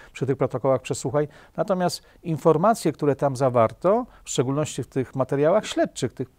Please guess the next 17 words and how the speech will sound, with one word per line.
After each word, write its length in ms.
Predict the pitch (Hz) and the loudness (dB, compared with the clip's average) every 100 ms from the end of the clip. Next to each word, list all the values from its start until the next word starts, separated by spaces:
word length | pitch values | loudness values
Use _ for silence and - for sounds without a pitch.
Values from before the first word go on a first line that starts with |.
| _ _ | _ _
pierwszych, 400 | 311 175 - 131 | 0 0 -4 -4
podstawowych, 680 | 175 - 208 151 113 156 - - - - | -6 -2 2 4 4 2 -2 -20 -20 -20
są 280 | - - 196 | -4 0 0
często 580 | - 165 147 - 143 131 _ _ | 2 0 0 2 0 0 _ _
bardzo 420 | 131 117 131 113 120 | -6 2 2 2 -4
cenne. 440 | 120 95 95 107 - | -2 -4 -6 -10 -6
Tak 160 | 180 | -6
samo 400 | - 123 104 117 - _ _ | 0 2 2 -6 -10 _ _
w 40 | 131 | -6
dokumentach 460 | - 117 107 110 | -2 -2 -2 -4
sowieckich. 540 | - 107 101 - 107 - - - - - - | -4 -4 -4 -6 -12 -12 -20 -20 -18 -14 -2
One 200 | 143 147 | 0 0
nie 100 | 151 | 2
były 220 | 170 147 | 4 4
wytwarzane 500 | 120 - 120 123 117 | 2 -2 -2 0 -2
na 140 | 113 | -4
rzecz 200 | 110 - | -6 -8